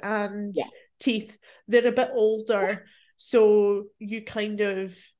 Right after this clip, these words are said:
Speaker 1: not understand, but you can see them going from girl to woman s-, per
Speaker 2: Mm-hmm.
Speaker 1: se. So I kind of understand the portrayal of the fears around female sexuality there.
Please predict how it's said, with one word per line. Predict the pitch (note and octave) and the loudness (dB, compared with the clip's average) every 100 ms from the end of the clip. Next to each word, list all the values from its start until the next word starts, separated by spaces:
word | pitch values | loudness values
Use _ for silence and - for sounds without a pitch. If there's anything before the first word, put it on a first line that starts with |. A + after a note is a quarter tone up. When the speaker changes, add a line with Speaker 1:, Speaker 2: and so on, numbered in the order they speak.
| _ _ _ _ _ - | _ _ _ _ _ -4
Speaker 1:
not | C#4 - | -4 -2
understand, | B3 A#3+ G#3+ - A3 G#3+ G#3 G3+ - | -2 -2 -4 -2 0 0 -2 -8 -2
but | A3+ G3+ - _ | 0 0 -4 _
you | - A3+ | -12 -10
can | A3 G#3+ | -8 -10
see | G#3 A#3 A3 | -8 -6 -2
them | G#3 G#3 G#3+ G#3+ A3 - - | -2 -2 -8 -14 -18 -18 -16
going | A3 A#3+ B3 | 0 0 0
from | - A3 | -6 -12
girl | G#3+ G#3+ G#3 | -4 -2 -2
to | G3+ G#3 | -4 -4
woman | G3 G3 F#3+ F3+ F3+ - _ _ _ | -4 -2 -4 -6 -10 -18 _ _ _
s-, | - A#3 - | -20 -20 -6
per | F#3+ | -4
Speaker 2:
Mm-hmm. | F#3+ E3+ | -2 2
Speaker 1:
se. | A3 G#3 F#3+ F#3+ - - | 4 4 2 -2 -14 -20
So | - A#3+ A3 G#3+ G#3 G#3 - _ _ _ _ _ _ _ _ | -2 0 2 2 0 -2 -8 _ _ _ _ _ _ _ _
I | - | -8
kind | B3 A#3+ A#3+ | -4 -2 -2
of | G#3+ | -4
understand | G3+ G#3+ A3 A3 A3 G#3 G#3 F#3+ | -6 -4 -4 -4 -2 -2 -4 -6
the | G3+ G3+ G3 G3 G3 _ _ _ _ _ _ - | -4 -2 -2 -4 -6 _ _ _ _ _ _ -2
portrayal | B3 A#3+ A3+ A3 G#3+ | -2 2 2 2 2
of | - | 0
the | G#3+ | -4
fears | G#3+ - G#3 G#3 G#3 | -6 -2 0 2 0
around | G3+ G3+ G3+ | -4 -4 -4
female | G3 G#3+ G#3 G#3 | -8 -8 -6 -6
sexuality | - G3 - G3+ F#3+ G#3 G#3 | -4 -6 -4 -2 -2 -2 -4
there. | G3 G3+ G#3 G#3 A3 | -4 -2 -2 -4 -8